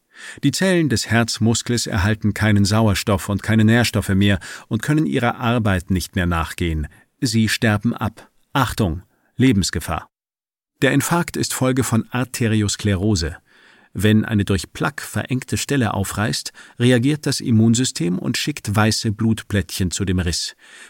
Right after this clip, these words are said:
Die verklumpen sich zu einem Blutgerinnsel, auch Thrombus genannt. Wie eine Borke nach einer Schnittverletzung bildet der Thrombus einen Wulst. Verschließt dieser ein Blutgefäß komplett, kommt es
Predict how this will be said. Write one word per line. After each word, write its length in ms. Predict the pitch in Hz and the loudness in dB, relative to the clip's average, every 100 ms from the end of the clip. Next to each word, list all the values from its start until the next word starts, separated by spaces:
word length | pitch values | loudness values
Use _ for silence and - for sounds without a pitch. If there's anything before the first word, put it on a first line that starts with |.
| _ - | _ -4
Die 120 | 160 | -4
verklumpen 680 | - 117 - 147 147 - 156 | -4 -6 -2 0 0 0 -2
sich 240 | 165 - | -2 -4
zu 100 | 139 | -2
einem 160 | 127 104 | 2 2
Blutgerinnsel, 880 | 131 123 - 127 143 135 101 85 - - | 0 -2 0 2 4 4 2 -4 -8 -8
auch 160 | 101 - | -6 -6
Thrombus 520 | - 139 107 85 - | 0 4 4 2 -2
genannt. 440 | 85 76 73 - _ _ _ - - | -4 -6 -8 -12 _ _ _ -20 -8
Wie 260 | 147 202 - | -2 0 2
eine 240 | 139 139 | 2 2
Borke 600 | - 120 139 170 - 143 | 0 0 0 -2 -4 -2
nach 160 | 127 117 | 0 0
einer 180 | 113 | 0
Schnittverletzung 960 | 104 135 120 - 104 95 90 - 123 127 | 0 -2 -4 -2 0 0 -2 -2 0 0
bildet 360 | 120 127 139 - | 0 0 0 -4
der 160 | 123 | -6
Thrombus 540 | - 104 104 104 107 - | -4 2 2 2 -2 -4
einen 340 | 127 113 117 | 0 2 4
Wulst. 560 | 123 107 80 - - - _ _ - _ | 2 2 0 -6 -8 -16 _ _ -20 _
Verschließt 560 | - 95 185 202 - - | -4 -2 0 0 0 0
dieser 360 | 98 101 98 | 2 2 0
ein 160 | 95 87 | 0 -2
Blutgefäß 720 | 107 101 120 - 120 147 - | -2 -2 -2 -2 -2 -2 -4
komplett, 580 | - 98 - 107 - - - - - _ - | -4 -4 -2 -4 -4 -10 -16 -20 -20 _ -2
kommt 280 | 107 - | -2 0
es 300 | 107 - - | -4 -4 -8